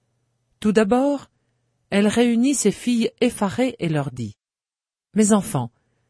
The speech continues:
nous allons remercier Dieu à genoux de la croix qu'il vient de nous envoyer en récitant le Te Deum, cette prière d'action de grâce. »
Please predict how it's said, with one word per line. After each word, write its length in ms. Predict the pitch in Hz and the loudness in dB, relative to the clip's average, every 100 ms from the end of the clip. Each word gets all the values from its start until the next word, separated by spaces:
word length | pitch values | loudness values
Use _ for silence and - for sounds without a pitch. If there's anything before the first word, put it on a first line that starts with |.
| _ | _
nous 140 | 196 226 | 2 4
allons 160 | 233 | 4
remercier 520 | 226 262 247 - 269 | 4 4 2 0 -2
Dieu 300 | 190 175 240 - | 0 0 0 -2
à 80 | 202 | -2
genoux 460 | 190 196 196 262 269 _ _ _ _ - | 0 2 2 0 -4 _ _ _ _ 0
de 120 | 185 | 4
la 120 | 226 | 4
croix 300 | 220 - 294 | 2 2 2
qu'il 220 | 285 208 165 | 2 -2 -2
vient 240 | 170 185 | 0 0
de 80 | 160 | 0
nous 240 | 151 147 | 0 0
envoyer 560 | 190 156 135 131 170 - _ _ _ _ | 0 -2 -4 -4 -6 -6 _ _ _ _
en 120 | 202 | 0
récitant 440 | 208 269 - 220 247 | 2 2 0 0 2
le 140 | 202 | 2
Te 100 | - | 4
Deum, 540 | 165 151 127 120 117 110 _ _ _ _ _ | 2 2 0 -2 -6 -10 _ _ _ _ _
cette 240 | - 139 | -6 -6
prière 480 | - 156 165 196 185 | -4 -4 -2 -2 -2
d'action 400 | 156 156 - 156 | -4 -6 -4 -4
de 100 | 139 | -4
grâce. » 580 | 131 117 107 - - | -6 -8 -10 -12 -16